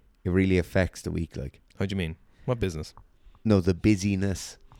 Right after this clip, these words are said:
Speaker 1: I feel like jobs and, and tasks just stack up a little bit more. The dam fills a little quicker, you know.
Speaker 2: Your friends and family
Speaker 1: Right.
Speaker 2: always give you a lot of stuff to do.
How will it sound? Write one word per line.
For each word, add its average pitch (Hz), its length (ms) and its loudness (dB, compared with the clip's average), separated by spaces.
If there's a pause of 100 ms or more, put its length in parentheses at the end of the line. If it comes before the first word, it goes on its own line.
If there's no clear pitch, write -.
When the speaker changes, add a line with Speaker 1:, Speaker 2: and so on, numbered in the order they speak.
(560)
Speaker 1:
I 92 40 -2
feel 101 180 0
like 98 160 2
jobs 98 380 0
and, 90 260 -2
and 85 160 -4
tasks 90 460 -4
just 87 180 -4
stack 92 340 -4
up 92 140 -2
a 87 40 0
little 87 220 -2
bit 85 160 -2
more. 87 360 0 (640)
The 90 100 -2
dam 87 580 0
fills 90 320 -2
a 90 60 -2
little 85 220 -4
quicker, - 380 -4
you 78 120 -4
know. 78 220 -8 (480)
Speaker 2:
Your 101 720 0 (2250)
friends 117 460 -2
and 110 100 -2
family 95 600 -4 (600)
Speaker 1:
Right. 85 320 -6 (140)
Speaker 2:
always 92 320 -2
give 87 180 -6
you 85 160 -4
a 80 40 -6
lot 78 160 -6
of 78 80 -12
stuff - 260 -10
to - 80 -10
do. 76 160 -8